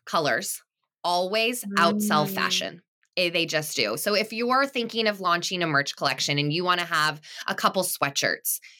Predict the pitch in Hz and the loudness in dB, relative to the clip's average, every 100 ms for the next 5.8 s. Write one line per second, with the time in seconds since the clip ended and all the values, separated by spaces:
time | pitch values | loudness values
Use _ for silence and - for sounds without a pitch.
0 | - - 170 170 170 190 214 - 185 185 | -20 -10 -2 0 2 0 -2 0 2 2
1 | 190 160 151 151 156 - 139 139 123 151 | 2 0 2 2 0 -4 -6 0 0 0
2 | - 135 139 139 - 143 135 139 135 131 | -2 0 2 0 -4 0 2 2 2 0
3 | 151 _ _ 156 175 170 165 165 156 156 | -4 _ _ -6 0 2 2 2 0 -2
4 | 151 170 151 - 156 147 143 - - 175 | -2 0 0 0 2 2 0 -6 -4 0
5 | 165 180 214 233 - - 175 160 | 2 0 0 -2 -6 -6 -4 -4